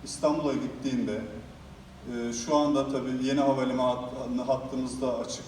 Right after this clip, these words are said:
durumda. Yeni havalimanı hattına bindiğinde buradan almış olduğu Türkiye Kart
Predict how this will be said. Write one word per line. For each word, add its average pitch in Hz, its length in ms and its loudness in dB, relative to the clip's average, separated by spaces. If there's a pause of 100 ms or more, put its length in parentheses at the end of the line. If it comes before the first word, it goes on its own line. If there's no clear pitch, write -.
(120)
durumda. 110 420 -2
Yeni 143 140 0
havalimanı 123 480 2
hattına 127 440 -2
bindiğinde 123 460 0 (120)
buradan 160 240 0
almış 135 400 0
olduğu 113 380 -6
Türkiye 143 360 -4
Kart 147 180 2